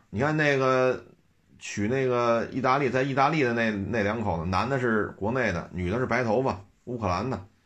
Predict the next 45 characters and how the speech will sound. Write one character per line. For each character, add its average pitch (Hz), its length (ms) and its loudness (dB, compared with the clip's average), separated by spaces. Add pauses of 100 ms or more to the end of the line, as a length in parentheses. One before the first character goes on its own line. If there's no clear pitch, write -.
(800)
你 107 160 2
看 160 160 4
他 160 140 2
在 160 120 2
意 156 80 2
大 151 180 4
利 151 140 2
读 113 180 0
的 143 120 0
硕 110 320 0
士， 85 240 -8 (180)
硕 156 600 4
士 95 340 -2 (160)
土 - 160 -4
木 104 140 2
工 139 220 0
程 117 180 0
类 135 220 2
的， - 140 -10 (520)
硕 208 420 4
士 123 100 4
研 123 120 2
究 135 120 4
生 127 180 2
毕 120 140 0
业， 117 320 0 (200)
在 135 140 2
意 143 80 2
大 139 160 4
利 156 180 0
念 101 260 0
的， 67 80 -10
在 123 120 -2
意 139 100 0
大 147 140 4
利 160 160 2
找 78 160 -4
工 98 220 -4
作， 92 240 -2
一 101 100 -2
个 151 140 2
月 123 240 0
一 123 120 -6
千 95 240 -6
欧。 76 280 -8